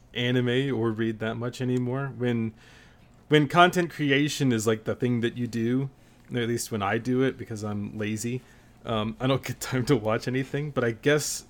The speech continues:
if I had to find something that I am currently, uh, viewing,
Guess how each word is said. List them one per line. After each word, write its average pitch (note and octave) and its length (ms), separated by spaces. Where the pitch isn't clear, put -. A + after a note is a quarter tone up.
if B2+ 220
I A#2 140
had B2 260
to A#2+ 80
find A2+ 380
something G#2 440
that G2+ 120
I G2+ 80
am G2 160
currently, G#2 640
uh, F#2 160
viewing, A2+ 800